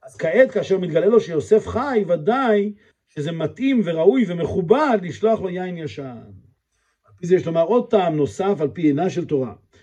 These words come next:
מלבד מה שדעת זקנים לא חי ממנו, למה בחר יוסף ביין ישן? זה רמז ליעקב שאף בהיותו במצרים לא עבד ביטחונו בהשם שעוד התראה עם אביו, ולכן אף שלא שתה יין, יין משומר אצלו במשך זמן רב, עד שנעשה יין ישן, בכדי שיהיה מן המוכן בבוא הזמן. יש כאן,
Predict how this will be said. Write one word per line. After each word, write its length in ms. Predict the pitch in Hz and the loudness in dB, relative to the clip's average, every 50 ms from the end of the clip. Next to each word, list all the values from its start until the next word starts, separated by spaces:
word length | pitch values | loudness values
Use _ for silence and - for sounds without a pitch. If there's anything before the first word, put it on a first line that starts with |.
| _ _ - | _ _ -10
מלבד 140 | 104 160 | -6 -4
מה 120 | 180 190 160 | -4 -4 -4
שדעת 220 | 131 165 175 175 | -4 -4 -6 -6
זקנים 220 | - - 156 170 185 | -6 -10 -12 -10 -8
לא 80 | 180 | -8
חי 220 | 147 - 165 185 196 | -6 -4 -4 -4 -4
ממנו, 220 | 190 190 208 220 196 | -6 -6 -6 -6 -8
למה 120 | 180 190 | -8 -10
בחר 220 | 190 175 - 180 196 | -10 -10 -8 -6 -6
יוסף 280 | 196 - - 208 202 | -6 -4 -4 -6 -6
ביין 420 | 156 165 175 175 180 196 208 214 208 | -6 -8 -10 -8 -6 -4 -4 -4 -4
ישן? 300 | 202 - - 175 165 - - _ _ _ _ _ _ _ _ _ _ _ _ _ _ | -6 -6 -8 -12 -14 -14 -18 _ _ _ _ _ _ _ _ _ _ _ _ _ _
זה 140 | - - 190 | -10 -8 -8
רמז 260 | 185 185 196 190 151 | -8 -6 -8 -8 -8
ליעקב 300 | 170 165 151 - 170 156 | -8 -8 -8 -8 -10 -10
שאף 260 | - - 143 165 156 | -10 -8 -8 -8 -8
בהיותו 260 | 131 139 143 135 - 139 | -8 -8 -8 -8 -6 -8
במצרים 440 | 135 135 131 - 139 135 135 139 | -10 -10 -12 -12 -12 -12 -10 -10
לא 80 | 139 139 | -10 -10
עבד 240 | 135 120 139 135 131 | -10 -10 -10 -12 -12
ביטחונו 320 | 135 - - 135 139 139 | -12 -14 -12 -12 -12 -10
בהשם 280 | 135 135 131 - 143 139 | -10 -10 -12 -12 -12 -12
שעוד 160 | 131 135 139 | -10 -10 -10
התראה 220 | 127 - 135 135 | -10 -10 -8 -8
עם 100 | 139 139 | -8 -8
אביו, 260 | 135 117 131 190 214 - - _ _ _ _ _ _ _ _ - | -8 -8 -8 -10 -10 -10 -14 _ _ _ _ _ _ _ _ -10
ולכן 220 | 135 113 135 160 | -10 -8 -8 -6
אף 140 | 190 208 202 | -6 -8 -6
שלא 200 | - 151 147 139 | -6 -6 -6 -6
שתה 280 | - 143 - - 143 | -6 -6 -6 -6 -6
יין, 340 | 143 139 139 139 143 139 135 | -4 -4 -4 -4 -6 -6 -6
יין 180 | 143 143 143 143 | -6 -6 -6 -8
משומר 380 | 139 - - 147 143 143 143 | -8 -10 -10 -10 -8 -8 -8
אצלו 160 | 139 135 147 139 | -8 -8 -10 -10
במשך 180 | 139 131 135 | -10 -10 -12
זמן 280 | 123 113 131 147 143 143 | -12 -10 -8 -8 -8 -6
רב, 220 | 131 170 220 226 175 | -4 -4 -4 -4 -4
עד 60 | 143 | -8
שנעשה 340 | 120 135 135 127 - - 175 | -12 -12 -12 -10 -8 -8 -8
יין 240 | 180 180 185 190 | -8 -8 -10 -10
ישן, 480 | 185 175 170 - 233 269 294 277 220 143 - _ _ _ _ _ _ _ _ _ | -8 -8 -8 -6 -4 -2 -2 -2 -4 -6 -10 _ _ _ _ _ _ _ _ _
בכדי 280 | - - 104 175 208 214 | -20 -8 -4 -4 -4 -4
שיהיה 300 | - 180 170 175 196 214 | -4 -8 -4 -2 -2 -2
מן 140 | 214 196 | -2 -4
המוכן 440 | 185 175 170 147 - - 220 254 247 | -8 -8 -8 -6 -4 -2 -2 0 0
בבוא 280 | 214 208 170 190 185 175 | 0 0 0 -2 -6 -6
הזמן. 360 | 160 139 147 147 143 131 113 107 - - - - - - - _ - - _ _ _ _ _ | -6 -8 -8 -8 -8 -8 -10 -12 -16 -20 -20 -20 -20 -20 -20 _ -20 -20 _ _ _ _ _
יש 120 | 139 151 _ | _ -20 _
כאן, 160 | - 180 170 | -16 -14 -14